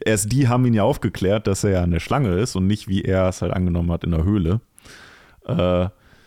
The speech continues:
wie dann Ruffy prompt entschieden hat, ja, okay, dann sollten wir wohl mal den Hinterausgang,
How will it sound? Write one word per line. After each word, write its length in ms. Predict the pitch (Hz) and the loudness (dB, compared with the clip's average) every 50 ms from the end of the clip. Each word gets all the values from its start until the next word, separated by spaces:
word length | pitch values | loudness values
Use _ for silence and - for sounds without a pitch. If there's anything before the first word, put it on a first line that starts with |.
| _ _ - | _ _ -2
wie 80 | - 101 | 0 0
dann 180 | 98 95 92 | 2 2 2
Ruffy 440 | 95 98 98 - 101 101 101 98 98 | 0 0 0 0 0 0 0 0 0
prompt 500 | - - - 107 107 120 107 - - - - | -2 -2 0 0 0 -2 -2 -6 -10 -8 -4
entschieden 400 | 101 98 - - 104 107 104 101 | -4 -4 -2 0 0 0 2 0
hat, 140 | 98 98 - | 0 0 0
ja, 140 | 110 113 104 | 0 0 0
okay, 240 | 95 - 127 107 | 0 0 0 0
dann 180 | 92 85 85 90 | 0 0 0 0
sollten 320 | 87 92 104 - 120 107 | 0 0 -2 0 -2 0
wir 140 | 107 104 95 | 0 0 0
wohl 200 | 101 98 104 107 | 0 0 0 0
mal 520 | 104 104 101 101 101 104 104 104 104 104 - _ _ _ _ _ _ _ _ _ _ _ _ - | 0 0 0 0 0 0 0 0 -2 -2 -6 _ _ _ _ _ _ _ _ _ _ _ _ -2
den 120 | 110 110 | 0 2
Hinterausgang, 1000 | 120 139 151 151 151 131 113 110 107 - - 113 104 107 113 127 139 135 131 127 | 2 2 2 2 2 2 2 2 0 -2 -2 -2 0 0 0 0 0 -2 -4 -6